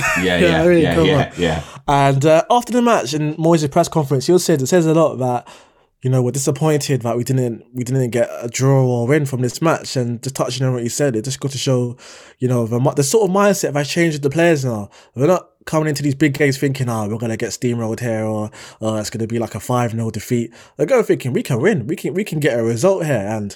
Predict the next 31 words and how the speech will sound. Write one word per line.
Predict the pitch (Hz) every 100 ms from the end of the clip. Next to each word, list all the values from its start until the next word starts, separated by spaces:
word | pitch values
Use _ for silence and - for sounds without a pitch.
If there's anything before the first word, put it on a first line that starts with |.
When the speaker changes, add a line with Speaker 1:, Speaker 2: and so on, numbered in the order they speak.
| -
Speaker 1:
obviously, | 143 131
we'll | 127
touch | 135 135 -
on | 120
it |
later | 123
in | 117
the | 139
podcast. | 135 127 104 - - -
It's, | 135 135
it's | 147 139
now | 165 180 170
a | 139
case | 156 156 139
of | 139
where | 127 127
that | 147 139
sort | - 151
of | 127
mindset | 139 139 135 117
being | 131 127
very | 120 139
similar | 139 151 135 123
to | 123
the |
games | 120 131 120
against | 117 117 101 - -
the |
likes | 123 117 -
of | 120
Fulham, | - 139 131 127